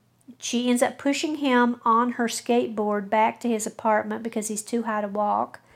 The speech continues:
And they listen to music, and just when it looks like she might bite him too, uh, because she's staring at his neck, but instead she puts her head on his chest.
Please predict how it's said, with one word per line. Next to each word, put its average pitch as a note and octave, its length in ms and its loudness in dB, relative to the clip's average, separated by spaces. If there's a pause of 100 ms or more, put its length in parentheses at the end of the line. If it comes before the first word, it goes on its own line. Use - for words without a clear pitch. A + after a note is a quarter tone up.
(280)
And A3+ 140 -8
they A3 120 4
listen A#3+ 360 2
to C#4+ 40 2
music, A#3 680 0 (460)
and G#3+ 420 2
just A#3 300 0
when B3 100 4
it A#3 140 0
looks A3+ 240 0
like G#3+ 200 2
she - 200 -2
might A3 340 0
bite G#3+ 240 6
him G#3 240 -2
too, A#3+ 640 -2 (420)
uh, G3+ 340 0
because G#3+ 360 -4
she's G#3 180 -6
staring G#3+ 380 -4
at G3+ 100 -8
his G3+ 200 -10
neck, G#3+ 560 -4
but G#3+ 140 -2
instead A3 540 -2
she - 140 -4
puts A#3 320 -6
her A3 120 -4
head G#3+ 380 -4
on G#3 220 -4
his G#3 200 -6
chest. - 580 -6